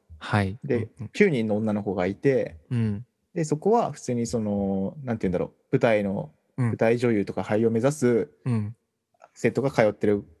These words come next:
Speaker 2: 学校なんですけど、名門校みたいなところなんですけど、
Speaker 1: はい。うん、うん、うん、うん。
Speaker 2: なんか実はその裏で、
Speaker 1: うん。
Speaker 2: その九人が、
Speaker 1: うん。うん。
Speaker 2: なんかね、地下の闘技場みたいなところで
Speaker 1: はいはいはい。
Speaker 2: 戦ってて。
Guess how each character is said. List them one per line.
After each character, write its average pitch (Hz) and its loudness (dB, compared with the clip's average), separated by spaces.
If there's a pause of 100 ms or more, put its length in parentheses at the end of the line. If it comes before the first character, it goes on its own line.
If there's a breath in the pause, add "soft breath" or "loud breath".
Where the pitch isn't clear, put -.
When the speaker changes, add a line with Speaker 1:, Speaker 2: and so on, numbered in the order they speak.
Speaker 2:
学 - -2
校 117 2
な 110 4
ん 101 -2
で - -6
す - -14
け 87 0
ど、 101 2
名 120 4
門 117 2 (120)
校 95 4
み 101 -4
た 95 -2
い - -2
な - -4
と 104 -8
こ 104 0
ろ 104 2
な 113 2
ん 107 0
で 104 -4
す 123 -8
け 110 0
ど、 123 2
Speaker 1:
は 113 -2
い。 - -4
う - -2
ん、 - -
う - -2
ん、 - -6
う - -8
ん、 123 -12 (200 loud breath)
う - -2
ん。 - 0
Speaker 2:
な 107 0
ん - -4
か 123 4
実 120 0
は 190 2
そ - -2
の 117 2
裏 123 4
で、 143 2
Speaker 1:
う - -8
ん。 - -20
Speaker 2:
そ - -10
の 113 0
九 139 2
人 98 -2
が、 113 0
Speaker 1:
う 139 -6
ん。 127 2
う - 2
ん。 98 -2 (420)
Speaker 2:
な 92 -14
ん - -14
か 90 -4
ね、 92 -2
地 - -6
下 135 2
の 98 -2 (200)
闘 120 4
技 117 0
場 120 4
み 117 -2
た 95 2
い 95 -2
な 95 -4
と 101 -6
こ 92 -2
ろ 90 -4
で 92 -2
Speaker 1:
は - 0
い 98 -2
は - -8
い - -4
は 120 2
い。 - 2
Speaker 2:
戦 139 4
っ 135 0
て - 4
て。 - -2